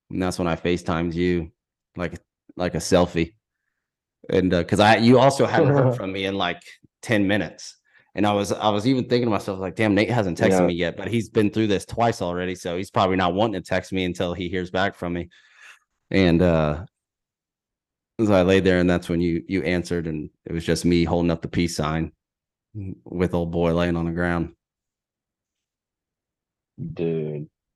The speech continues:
Speaker 2: it was such a relief for me, and I didn't even shoot the damn deer.
Speaker 1: <laughs> Yeah, I know, man.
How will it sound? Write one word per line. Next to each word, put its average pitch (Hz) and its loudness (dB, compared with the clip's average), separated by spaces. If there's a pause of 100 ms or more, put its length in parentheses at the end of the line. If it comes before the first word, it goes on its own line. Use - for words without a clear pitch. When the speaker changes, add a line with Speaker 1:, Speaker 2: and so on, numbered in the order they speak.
(140)
Speaker 2:
it 113 -2
was 98 -4
such 104 -6
a 95 -2
relief 90 -8 (240)
for 82 -16
me, 78 -14 (280)
and 87 -4
I 87 2
didn't 78 0
even 76 -10
shoot - -8
the - -14
damn 71 -10
deer. 78 -8 (540)
Speaker 1:
<laughs> - -6
Yeah, 101 -4
I 90 -6
know, 95 -6
man. 87 -14